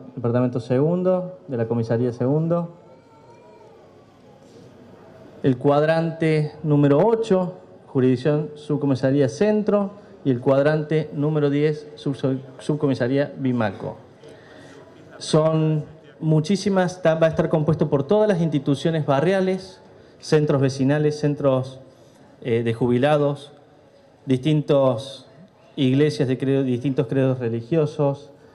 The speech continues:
eh, por vecinos autoconvocados que quieren poner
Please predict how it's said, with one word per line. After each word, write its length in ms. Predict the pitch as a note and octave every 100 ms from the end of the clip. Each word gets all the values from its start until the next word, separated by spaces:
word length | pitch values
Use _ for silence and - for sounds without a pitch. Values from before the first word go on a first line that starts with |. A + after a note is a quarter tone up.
| - - - - -
eh, 600 | C3 B2+ B2 B2 B2 B2 - - - - -
por 140 | E3+ D3
vecinos 500 | D#3+ D#3 G#3 G#3 E3+
autoconvocados 1040 | D#3 D#3+ D#3 D3 C#3+ D3 A3+ A3 F#3 D3
que 160 | C#3 B2+
quieren 320 | D3+ D3 C#3+
poner 560 | C3+ C3+ C#3+ C#3 C3